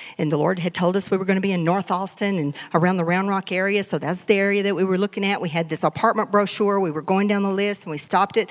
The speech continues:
apartments and loo-, toured one, and then we went to another one, toured that one, and we thought we liked that one, so we went to the office and sat down with the manager, and the manager handed us a rental application.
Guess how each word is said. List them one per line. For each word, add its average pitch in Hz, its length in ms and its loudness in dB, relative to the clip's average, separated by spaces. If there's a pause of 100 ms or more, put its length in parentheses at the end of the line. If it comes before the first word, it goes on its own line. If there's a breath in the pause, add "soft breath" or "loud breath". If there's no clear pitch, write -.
(380 loud breath)
apartments 214 720 2
and 156 120 -6 (220 loud breath)
loo-, 202 240 0 (180)
toured 226 380 4
one, 214 460 0
and 175 100 -4
then 185 80 -2
we 180 80 0
went 196 220 0
to 214 80 -2
another 202 320 2
one, 214 160 2
toured 214 340 4
that 214 240 4
one, 214 160 0
and 196 100 -2
we 185 120 0
thought 208 260 4
we 196 80 0
liked 214 300 2
that 226 240 4
one, 214 160 0
so 180 180 2
we 170 80 0
went 226 220 0
to 214 80 -10
the 214 140 0
office 208 520 2 (300 loud breath)
and 180 120 -2
sat 220 220 2
down 226 220 4
with 214 100 0
the 208 80 -6
manager, 214 460 2
and 190 120 2
the 180 40 2
manager 196 420 2
handed 196 340 0
us 185 320 -2 (1900 soft breath)
a 185 80 2
rental 180 340 -2
application. - 680 -10